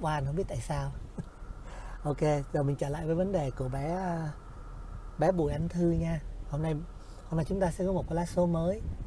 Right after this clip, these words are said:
À, bé này sẽ có một lá số gọi là Thái Âm Cư Tuất,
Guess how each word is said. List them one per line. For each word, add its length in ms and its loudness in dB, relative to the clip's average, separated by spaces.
À, 220 0
bé 180 0
này 220 -2
sẽ 60 -4
có 120 -2
một 140 0
lá 140 0
số 260 -2
gọi 160 -2
là 280 -4
Thái 260 -2
Âm 140 -2
Cư 120 -4
Tuất, 180 -6